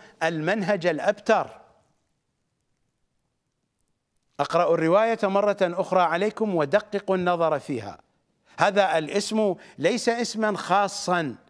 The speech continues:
بفرقة زيدية، هؤلاء سموا بهذا الاسم لأنهم من أتباع هذا المنهج. فأصحاب العمائم هؤلاء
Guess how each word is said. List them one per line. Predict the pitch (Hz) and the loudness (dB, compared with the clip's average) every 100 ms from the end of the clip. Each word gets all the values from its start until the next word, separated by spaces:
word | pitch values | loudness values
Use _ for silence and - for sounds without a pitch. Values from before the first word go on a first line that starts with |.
| _ _ _ _ | _ _ _ _
بفرقة | 160 160 196 190 - 180 180 170 | -8 -2 0 0 -2 -2 -2 -2
زيدية، | 135 160 143 147 135 104 76 _ _ _ _ _ _ _ - | 0 0 0 -2 -2 -6 -10 _ _ _ _ _ _ _ 0
هؤلاء | 170 175 190 208 254 | 0 2 2 4 2
سموا | - - 254 277 254 233 226 202 160 - - - | 0 0 2 4 4 4 4 2 0 -2 -14 -2
بهذا | 190 196 208 208 196 | 0 4 2 2 2
الاسم | 190 196 277 285 233 - - | 2 2 0 2 -4 -6 -6
لأنهم | 185 214 240 247 247 247 | -2 0 2 2 2 2
من | 226 208 | 0 0
أتباع | 196 - 165 262 311 | -2 -4 2 4 4
هذا | 277 285 320 294 | 2 2 4 2
المنهج. | 277 262 254 214 135 - - _ _ _ _ _ _ _ _ _ _ | 4 2 2 0 -2 -6 -16 _ _ _ _ _ _ _ _ _ _
فأصحاب | 165 185 190 - 214 196 | 0 0 0 2 2 2
العمائم | 190 160 190 233 262 254 | 2 0 2 0 2 0
هؤلاء | 208 180 165 165 175 262 | 2 0 0 0 4 2